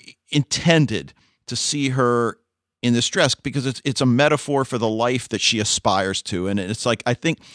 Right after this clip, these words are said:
it's a life she never really thought she would aspire to. And it's, it's kinda catching her by surprise, you know, this whole wedding, husband, house, white picket fence, two point five kids. And, uh,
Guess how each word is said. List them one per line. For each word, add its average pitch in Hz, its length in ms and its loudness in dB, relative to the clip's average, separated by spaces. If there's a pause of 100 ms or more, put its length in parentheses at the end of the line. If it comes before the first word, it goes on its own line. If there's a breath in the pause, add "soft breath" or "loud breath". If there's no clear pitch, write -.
(320 loud breath)
it's 135 180 -2
a 135 80 -6
life 143 340 2
she - 200 0
never 135 360 4
really 123 440 0
thought 156 560 6 (760)
she - 180 0
would 110 200 0
aspire 95 440 -2
to. 110 340 0 (280 soft breath)
And 131 100 0
it's, 131 200 -2 (100)
it's - 120 -8
kinda 185 220 -4
catching 175 360 -2
her 156 100 2
by 151 160 2
surprise, 160 800 -2
you 107 60 -6
know, 151 260 0 (360 loud breath)
this 113 180 -2
whole 120 380 2 (140)
wedding, 123 640 2 (240)
husband, 120 640 2 (100)
house, 120 540 2
white 127 260 0
picket 120 260 -4
fence, 120 420 -2
two 147 180 -4
point 127 300 -2
five 117 340 0
kids. 113 540 -2
And, 107 220 0 (240 soft breath)
uh, 127 80 -8